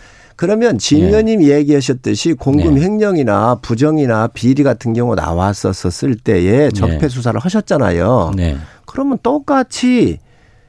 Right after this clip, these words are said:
Speaker 1: 윤석열 후보도 정권 잡으면 그 이후에 그런 거 같은 경우는 하겠다는 거예요. 적폐 수사를. 그런데 그걸 왜 정치 보복이라고 공격을 합니까?
Speaker 2: 그렇게 얘기한 게 아니잖아요.
Speaker 1: 아니, 왜 아니에요?
Speaker 2: 의원님,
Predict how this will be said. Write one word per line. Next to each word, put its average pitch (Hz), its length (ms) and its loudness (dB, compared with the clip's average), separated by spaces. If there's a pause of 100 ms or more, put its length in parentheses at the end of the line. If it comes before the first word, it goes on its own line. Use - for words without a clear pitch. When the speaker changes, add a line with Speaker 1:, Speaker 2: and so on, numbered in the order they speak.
(260)
Speaker 1:
윤석열 226 800 0
후보도 202 680 -2
정권 165 640 -4
잡으면 131 760 0
그 170 220 0
이후에 151 760 0
그런 196 420 -2
거 220 100 -2
같은 185 340 -2
경우는 170 340 0
하겠다는 262 520 -2
거예요. 165 160 0
적폐 180 360 -2
수사를. 175 360 -2
그런데 233 280 -2
그걸 226 320 -2
왜 180 160 2
정치 180 300 -4
보복이라고 156 540 0
공격을 135 400 0
합니까? 113 380 -4 (460)
Speaker 2:
그렇게 123 320 0
얘기한 113 260 0
게 120 80 4
아니잖아요. 95 760 0
Speaker 1:
아니, 302 340 2
왜 262 240 4
아니에요? 269 400 4
Speaker 2:
의원님, 254 380 0